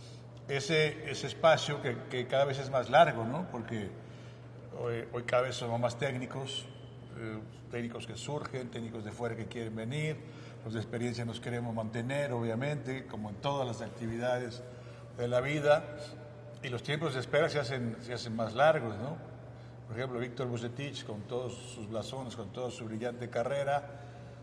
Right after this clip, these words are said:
salió de Querétaro, estuvo dos años sin dirigir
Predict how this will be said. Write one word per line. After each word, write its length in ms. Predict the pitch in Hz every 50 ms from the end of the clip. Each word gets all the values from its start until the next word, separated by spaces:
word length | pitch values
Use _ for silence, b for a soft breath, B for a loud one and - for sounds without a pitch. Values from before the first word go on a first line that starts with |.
| - - -
salió 420 | - - - 123 113 117 123 139
de 140 | 139 131 123
Querétaro, 720 | - 135 127 139 147 143 127 131 131 127 135 143 151 - - - - -
estuvo 280 | - - - 139 139 127
dos 220 | 123 139 120 -
años 260 | 143 147 156 151 135 123
sin 120 | 127 123
dirigir 500 | 131 131 123 131 - 123 131 143 156 160